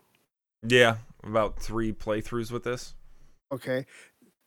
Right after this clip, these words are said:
Speaker 2: You haven't started trying to do anything with it yet. I mean, we can try things and, and, and fiddle with it and see what happens. But right now,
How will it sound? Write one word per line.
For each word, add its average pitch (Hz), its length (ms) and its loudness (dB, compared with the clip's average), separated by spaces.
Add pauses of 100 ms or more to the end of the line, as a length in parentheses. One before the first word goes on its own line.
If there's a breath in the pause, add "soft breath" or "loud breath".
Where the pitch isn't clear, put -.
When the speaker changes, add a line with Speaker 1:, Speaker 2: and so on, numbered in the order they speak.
(460)
Speaker 2:
You 147 140 0
haven't 156 300 0
started 139 460 -4
trying 139 480 -4
to 123 120 -8
do 143 420 -2
anything 123 420 -6
with 104 220 -10
it 90 200 -16
yet. 107 280 -12
I 110 80 -6
mean, 131 240 -4 (360 loud breath)
we 170 160 4
can 180 200 0
try 156 480 0
things 135 520 -4
and, 117 160 -6
and, 113 260 -8
and 113 240 -10
fiddle 185 420 -2
with 120 240 -6
it 110 80 -6
and 113 140 -12
see - 180 -4
what 107 220 -6
happens. 107 500 -8
But - 220 -12
right 175 260 -2
now, 160 320 -4